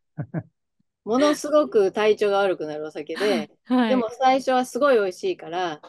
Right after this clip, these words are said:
Speaker 2: だからすぐにパッと売って、パッと逃げて、同じ場所には絶対行かないっていう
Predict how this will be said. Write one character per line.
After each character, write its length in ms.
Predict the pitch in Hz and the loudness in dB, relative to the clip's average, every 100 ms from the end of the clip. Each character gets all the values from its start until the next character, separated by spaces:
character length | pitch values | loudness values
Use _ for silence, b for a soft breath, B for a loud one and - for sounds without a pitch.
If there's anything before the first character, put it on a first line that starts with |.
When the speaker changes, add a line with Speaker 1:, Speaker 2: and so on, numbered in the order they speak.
| - _ - | -20 _ -10
Speaker 2:
だ 120 | 208 | -4
か 120 | 190 | -2
ら 160 | 170 170 | -2 -6
す 340 | - - 294 | -14 -10 -4
ぐ 80 | 277 | 0
に 140 | 240 | 0
パ 180 | - 285 | -2 -4
ッ 60 | - | -4
と 300 | - 214 190 | -2 -2 -2
売 40 | |
っ 20 | |
て、 400 | - _ 262 262 - | -6 _ 0 0 -4
パ 140 | 285 | -10
ッ 40 | 269 | -10
と 200 | - 226 | -2 -2
逃 180 | 220 | 0
げ 140 | 208 190 | -2 -4
て、 360 | - 240 240 - _ _ | -2 0 -2 -8 _ _
同 100 | 214 247 254 | -2 0 0
じ 100 | 247 | -2
場 140 | 254 | -4
所 120 | 262 | -4
に 120 | 240 | -4
は 100 | 208 | -4
絶 220 | 165 170 - | -6 -10 -6
対 220 | 185 180 | -4 -2
行 20 | |
か 120 | 180 | -4
な 100 | 175 | -4
い 60 | 170 | -6
っ 60 | |
て 160 | 160 156 | -10 -10
い 100 | 143 | -8
う 180 | 143 139 | -10 -12